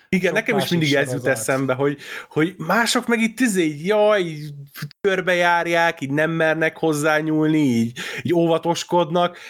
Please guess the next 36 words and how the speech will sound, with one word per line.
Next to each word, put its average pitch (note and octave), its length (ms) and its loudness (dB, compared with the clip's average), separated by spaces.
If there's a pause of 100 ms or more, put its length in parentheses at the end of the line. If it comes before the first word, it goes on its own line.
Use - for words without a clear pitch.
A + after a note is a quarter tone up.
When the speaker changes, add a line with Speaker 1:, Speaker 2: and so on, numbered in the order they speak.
Speaker 1:
Itt - 140 -4
meg A4 120 0
szarunk D4+ 680 0
bele, G3+ 300 0
hát D#3 300 0 (240)
robbanjon, D3 800 0
hajjon, D#3 580 2
meg F3+ 300 0
nézzük F#3+ 360 -2
meg, E3 140 -2
hogy E3+ 240 -2 (540)
robbantsuk D#3+ 520 -2
fel, G#3+ 140 2
és F#3 140 0
lássuk F3+ 400 -4
meg, D#3 140 -2
hogy B2 120 -2
hova C3 420 0 (320)
esnek C#3+ 420 -2
a, B2+ 360 0
a, B2+ 260 0
a B2 80 -2
törmelékek, A#2 960 -2
és - 100 -2
akkor D#3 120 -2
majd D3 120 2
azzal C#3 240 0
kezdünk A#2+ 380 -2
valamit. G#2+ 580 -2
Tehát - 220 -6
ezt E3+ 460 -2
imádom. G2+ 720 -2 (100)
Tehát B2+ 260 -2
ez A#2+ 100 0
borzalmasan C3 680 0
jó, D3 100 2